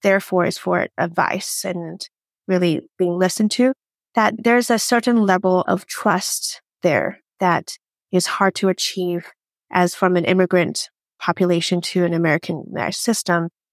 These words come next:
not just culturally, but also with medicine, and even harder with an interpreter present, which I think with an interpreter, you can really use them to your advantage of they sometimes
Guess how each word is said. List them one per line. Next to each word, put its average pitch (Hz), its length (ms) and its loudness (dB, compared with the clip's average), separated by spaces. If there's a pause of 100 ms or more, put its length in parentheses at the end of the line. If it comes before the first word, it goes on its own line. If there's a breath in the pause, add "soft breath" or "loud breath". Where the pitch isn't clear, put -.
(100)
not 190 160 2
just - 220 -2
culturally, 202 500 2
but 175 140 0
also 175 260 0
with 170 220 -2
medicine, 202 720 0 (280)
and 180 140 0
even 202 200 2
harder 214 380 2
with 180 140 0
an 175 100 0
interpreter 175 500 -2
present, - 440 -6 (500)
which - 340 -2 (320)
I 226 80 2
think 285 280 2 (240)
with 226 220 2
an 202 100 2
interpreter, 233 600 2
you 208 240 -4
can 208 180 0
really 240 220 4
use 214 180 2
them 196 160 -2
to 196 120 -2
your 180 120 0
advantage - 760 -4 (580)
of 180 340 2 (300)
they 220 220 4
sometimes 233 580 -2